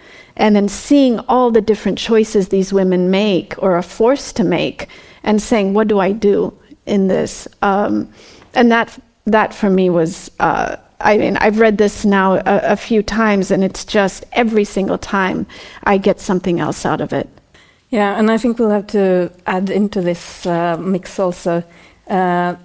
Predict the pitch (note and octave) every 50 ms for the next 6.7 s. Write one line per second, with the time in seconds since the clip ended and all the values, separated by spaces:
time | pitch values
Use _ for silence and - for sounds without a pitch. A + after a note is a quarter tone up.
0 | - - G3 A3 G#3 - A3+ G#3 G#3+ - G3+ G3 G3 - G#3+ F#3 F#3+ - G#3 F#3+
1 | F#3+ F#3 F#3 F#3 - - G3 G3 G#3 - G#3+ F#3+ F#3 - - - - G#3 G3 F#3+
2 | F#3 F#3 F3+ F3 E3+ - - - F3 F#3 F#3+ F3+ F3+ F3 F#3 F#3 E3+ - - -
3 | - - - - - - B3+ A#3 A#3 A#3 A#3 - B3 A3+ - A3 A3 A#3+ A#3+ A#3
4 | - A#3 G3 G3 F#3+ F3+ F3 - - G#3+ G3 F#3 F#3 F3+ F#3+ F#3 F3+ F3+ F3+ F#3
5 | F#3 F#3+ F#3 F3+ F#3 F#3+ - - - - G3+ G3 G3+ G3+ G3+ - - A3 A3 G#3+
6 | G3 - A3 G3+ G3 F#3+ F#3+ - A#3+ B3 B3 G#3+ F#3 F#3